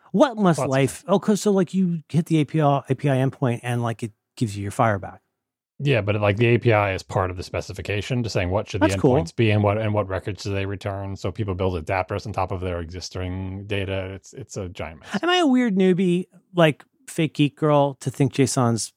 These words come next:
Speaker 1: pretty cool? json strikes me as very cool.
Speaker 2: Mm, I mean, it's better than yaml, but the fact that it lacks comments is, continues to be a thorn in everyone's side.
Speaker 1: You can't put that in brackets, and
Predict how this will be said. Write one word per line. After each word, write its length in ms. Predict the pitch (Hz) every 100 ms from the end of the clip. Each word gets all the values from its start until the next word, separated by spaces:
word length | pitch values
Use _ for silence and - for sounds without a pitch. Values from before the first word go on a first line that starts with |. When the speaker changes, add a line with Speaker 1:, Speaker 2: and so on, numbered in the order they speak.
| -
Speaker 1:
pretty 180 | - 110
cool? 340 | - 101 110 _ _ _ _ -
json 240 | 214 285
strikes 240 | - 180 165
me 80 |
as 100 | 110
very 260 | 98 107 92
cool. 300 | - - _ _ _ _ -
Speaker 2:
Mm, 640 | 170 147 143 143 143 147
I 80 | 131
mean, 520 | 131 131 127 123 123 -
it's 220 | 117 -
better 240 | 131 135
than 120 | 120 113
yaml, 440 | 113 107 98 92
but 260 | 92 92 -
the 240 | 92 98
fact 240 | 127 101
that 100 | -
it 60 | 98
lacks 280 | 101 95 -
comments 520 | - 90 87 85 -
is, 220 | 92 85
continues 400 | 107 101 98 90
to 80 | -
be 80 | 87
a 40 |
thorn 260 | - 92 87
in 100 | 87
everyone's 340 | 85 85 85
side. 240 | - 85 - -
Speaker 1:
You 80 | 151
can't 180 | 180 165
put 140 | 160
that 140 | 151
in 80 | 131
brackets, 500 | 117 107 - 131 -
and 400 | 127 113 107 110